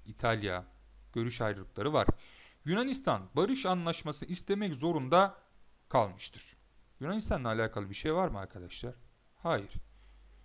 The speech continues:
O güne kadar Yunanistan'ın arkasında olan İngiltere tutumunu değiştirmeye başlamış diyor. Barış anlaşmasıyla alakalı hiçbir şey yok. T B M'nin ulusal ve uluslararası saygınlığı artmıştır. Evet, kesinlikle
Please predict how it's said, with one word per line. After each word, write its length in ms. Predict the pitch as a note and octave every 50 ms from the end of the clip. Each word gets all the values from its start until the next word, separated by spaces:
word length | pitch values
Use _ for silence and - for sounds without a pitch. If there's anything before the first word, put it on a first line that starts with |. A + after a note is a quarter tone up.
| - - _ -
O 140 | G#3+ A#3+
güne 200 | G#3+ E3 B2+ A2+
kadar 220 | - D#3 C#3 A#2 A2
Yunanistan'ın 400 | D#3+ G3+ A3 F3+ - B2+ A2+ A2+
arkasında 500 | C#3+ D#3+ - - D#3+ - - D#3 C3 A2
olan 220 | G#2 G#2 G#2 A#2+
İngiltere 400 | F3+ A3+ A#3+ G#3+ - D#3+ D#3+ D#3
tutumunu 400 | - G3 F#3 D#3 C#3 E3+ A3 B3+
değiştirmeye 500 | B3+ A#3 G#3 - - A3 A3 A#3 A#3+ A3+
başlamış 480 | F3 B2+ - - A2 G#2+ G#2 - - -
diyor. 140 | A#2 A2 - - _ _ _ _ -
Barış 200 | F#3+ G3 - G3
anlaşmasıyla 640 | F3+ F3 E3+ D#3 - E3 D3+ - - E3+ D3 C3
alakalı 360 | B2+ B2+ B2+ A#2 A2+ - B2+ E3+
hiçbir 200 | E3+ - A2+ A2
şey 160 | - F#3+ A3
yok. 260 | A3 C#3+ - - - - - - - - - - - - - - _ _ _ - - - -
T 180 | F#3 G#3 A#3+
B 140 | B3 B3 B3
M'nin 360 | B3 B3 B3+ C4 B3 A3 - - _ -
ulusal 480 | D#3+ F#3+ G#3 G#3 - B3+ B3 A#3+ A3
ve 80 | G3+ F#3
uluslararası 680 | D#3 G3 A3 G#3+ - - A3+ A3 F#3+ D#3 D3 - -
saygınlığı 640 | - - G#3+ A3 G#3+ F#3 F3+ F3 E3 E3+ F#3+ G#3 - -
artmıştır. 720 | D#3 E3 E3+ F3 - G3+ G3 - - - F3 F3 F3 - - - - -
Evet, 280 | D3 C#3+ C#3 C#3 C#3
kesinlikle 920 | - - C#3 C#3 - D3 C#3 C#3 C#3 C3 - C3+ C3 B2 B2 B2 A#2+ -